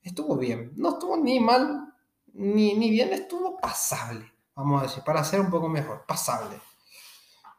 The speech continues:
Mi calificación, siete de diez, ya les había explicado sobre este Pay Per View de Full Gear, que tienen todo también mi análisis, si no escucharon esta parte del podcast,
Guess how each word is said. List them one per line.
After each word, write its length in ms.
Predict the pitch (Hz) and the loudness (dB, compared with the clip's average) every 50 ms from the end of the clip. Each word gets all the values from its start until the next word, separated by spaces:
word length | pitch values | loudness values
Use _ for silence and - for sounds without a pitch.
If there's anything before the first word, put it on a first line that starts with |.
| _ _ - | _ _ -6
Mi 60 | 202 | 2
calificación, 560 | 202 226 233 226 233 220 208 208 269 285 320 | 4 4 6 6 4 4 2 4 4 4 4
siete 240 | - 240 226 220 220 | 2 2 2 4 4
de 60 | 202 | 6
diez, 200 | 180 196 208 196 | 6 6 4 4
ya 140 | 175 180 180 | 4 4 6
les 160 | 180 180 175 | 6 6 6
había 220 | 165 160 156 156 156 | 6 4 2 0 -2
explicado 520 | 156 165 160 143 - 143 139 143 151 147 | -4 -6 -8 -6 -4 0 2 2 2 2
sobre 440 | 147 - 147 143 143 143 143 143 147 | 0 0 2 2 2 2 0 -2 -4
este 220 | 143 - - 143 | -8 -4 -4 -4
Pay 180 | 147 143 135 135 | -2 -2 -2 -2
Per 160 | - 143 135 | -2 -2 -4
View 180 | 131 131 131 131 | -2 -4 -6 -4
de 120 | 135 127 | -6 -6
Full 420 | - - - - 240 277 277 247 | -8 -10 -10 -6 -4 -4 -2 0
Gear, 480 | 214 226 233 233 220 220 - - - - | 0 0 0 0 -2 -4 -8 -12 -14 -6
que 100 | - 196 | -6 -4
tienen 400 | 196 196 233 233 220 202 202 - | -4 -2 0 0 0 0 0 0
todo 240 | - 208 220 226 220 | 0 2 4 4 4
también 300 | 220 208 196 196 196 196 | 4 4 4 4 4 4
mi 80 | 196 | 4
análisis, 800 | 196 185 180 170 165 170 160 165 180 180 180 - - - - - - | 4 4 4 2 2 2 2 4 4 4 4 2 0 -6 -8 -12 -4
si 260 | - - - 120 117 | -2 -2 -2 0 0
no 100 | 120 135 | 0 0
escucharon 480 | 143 139 151 143 - 139 139 139 135 135 | 0 0 -2 -2 0 0 0 0 0 0
esta 260 | 135 - - 127 - | -2 -2 -4 -4 -2
parte 240 | 135 127 127 131 131 | 0 0 0 0 -2
del 100 | 123 - | -4 -2
podcast, 560 | - 127 123 - - 135 147 - - _ | -4 -6 -8 -6 -6 -6 -6 -6 -10 _